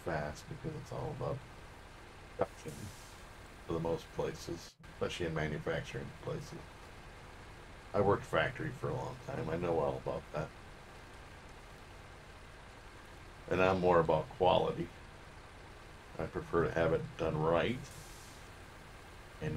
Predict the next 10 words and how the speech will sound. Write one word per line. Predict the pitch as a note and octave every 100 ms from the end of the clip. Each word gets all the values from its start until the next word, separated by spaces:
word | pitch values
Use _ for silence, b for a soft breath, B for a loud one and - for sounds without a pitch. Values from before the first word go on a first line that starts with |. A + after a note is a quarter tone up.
| D3+
uh, | G#2+ - - - - - - - - -
you |
know, | D#2 - - - - - - - - - - - - - - - -
and | - -
be | F#2 C#2+
good | F2 D#2+ D2+ - - - - - - - - - - - - - -
and | D#2+
be | D2 D2 C#2+ - - - - - - - - - -
pushed | F2 -
through. | - D2+